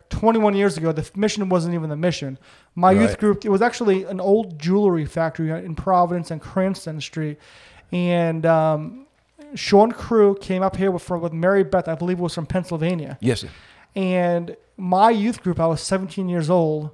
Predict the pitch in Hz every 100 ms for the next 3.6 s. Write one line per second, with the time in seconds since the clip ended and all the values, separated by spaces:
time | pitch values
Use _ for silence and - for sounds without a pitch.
0 | _ _ _ 170 165 196 196 190 190 208
1 | 208 208 185 180 170 214 156 185 220 180
2 | 170 151 151 156 - _ - 190 156 -
3 | - 202 151 147 -